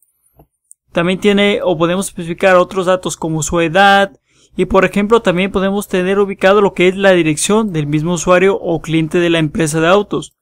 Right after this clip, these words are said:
Otra de las razones o datos específicos dentro de una empresa de autos, como ya lo había dicho, son los autos.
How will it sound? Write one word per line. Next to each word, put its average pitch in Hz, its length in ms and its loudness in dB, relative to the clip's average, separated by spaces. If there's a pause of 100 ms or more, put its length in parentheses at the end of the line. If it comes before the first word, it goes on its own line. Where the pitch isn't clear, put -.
(440)
Otra 208 340 4
de 240 80 4
las 240 160 2
razones 214 460 0
o 196 80 -2
datos 185 400 0
específicos 185 1120 -4
dentro 180 500 -4
de 175 60 0
una 170 140 -2
empresa 170 340 -4
de 214 60 4
autos, 185 420 0
como 170 160 -12
ya 156 160 -6
lo 160 60 -2
había 170 180 0
dicho, 180 400 -4
son 175 240 -4
los 185 180 -6
autos. - 400 -4